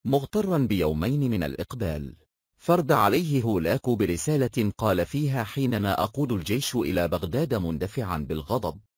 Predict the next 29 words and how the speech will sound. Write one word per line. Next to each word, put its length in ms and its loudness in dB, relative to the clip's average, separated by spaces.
فإنك 480 2
لو 220 6
كنت 280 0
مختفيا 600 0
في 140 -2
السماء 540 0
أو 140 2
الأرض، 360 -2
فسوف 520 2
أنزلك 540 2
من 220 2
الفلك 480 -2
الدوار، 640 0
وسألقيك 760 2
من 120 2
عليائك 640 0
إلى 260 0
أسفل، 520 -6
ولن 300 6
أدع 320 2
حيا 340 0
في 220 -2
مملكتك، 800 -4
وسأجعل 680 2
مدينتك 800 2
وإقليمك 760 2
وأراضيك 760 0
طعمة 460 0
للنار." 760 -4